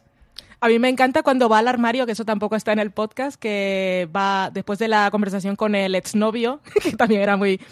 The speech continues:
"Ah, Colin, ujú, cuéntame más". <laughs> Eh, y, y va al armario y le dice a la madre, "¿Por qué no me dijiste que estuve en el hospital?". Y la madre le dice, "¿Pero cómo te lo voy a decir si estuviste tú?". <laughs> "¿Pero qué me estás contando, hija mía? De verdad".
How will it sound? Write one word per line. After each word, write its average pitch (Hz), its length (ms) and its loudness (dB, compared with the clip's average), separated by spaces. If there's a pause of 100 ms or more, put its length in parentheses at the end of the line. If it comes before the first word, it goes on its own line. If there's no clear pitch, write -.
(140)
"Ah, 247 200 0
Colin, 208 380 -2
ujú, 202 480 -4
cuéntame 254 400 2
más". 214 340 2
<laughs> 403 60 -2 (720)
Eh, 240 1040 2
y, 247 100 2
y 233 40 4
va 220 160 8
al 269 60 8
armario 269 460 4
y 285 40 0
le 240 100 0
dice 226 160 0
a - 20 -2
la 226 100 2
madre, 208 260 2
"¿Por 214 140 0
qué 214 100 -2
no 233 80 0
me 269 80 2
dijiste 233 300 -4
que 254 60 0
estuve 233 200 2
en 277 60 0
el 277 100 0
hospital?". 208 480 0
Y 208 80 -6
la 180 80 0
madre 185 160 -2
le 196 60 -2
dice, 202 200 -2
"¿Pero - 140 -10
cómo 151 100 -8
te 190 60 -2
lo 190 60 4
voy 185 80 6
a - 20 4
decir 190 180 0
si 277 80 2
estuviste 220 440 2
tú?". 302 260 0
<laughs> - 20 -12
"¿Pero - 140 -2 (120)
qué 277 80 -14
me 427 80 2
estás - 240 -2
contando, 220 480 -6
hija 214 180 -6
mía? 196 220 -10
De 175 120 -10
verdad". 175 280 -6